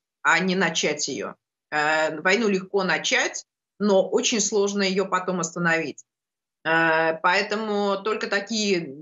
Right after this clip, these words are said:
действительно большие люди, м, как, э, Горбачёв,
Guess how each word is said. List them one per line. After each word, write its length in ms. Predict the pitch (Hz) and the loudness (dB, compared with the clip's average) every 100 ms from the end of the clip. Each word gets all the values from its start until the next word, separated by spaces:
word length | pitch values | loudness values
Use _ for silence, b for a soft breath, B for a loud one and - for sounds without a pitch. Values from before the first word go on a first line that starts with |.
| 165 | -6
действительно 640 | 196 226 247 247 214 196 | -4 -4 -4 -2 0 -2
большие 680 | 185 180 196 196 - 226 185 | -2 0 0 0 0 -2 -2
люди, 500 | 190 190 - 160 156 156 | -4 -6 -8 -6 -6 -6
м, 320 | 135 160 170 | -10 -16 -4
как, 260 | 175 160 - 165 | -2 -2 -4 -4
э, 340 | 160 156 151 | -2 0 -2
Горбачёв, 560 | 170 170 170 170 294 359 | -4 -4 -4 -4 -6 -6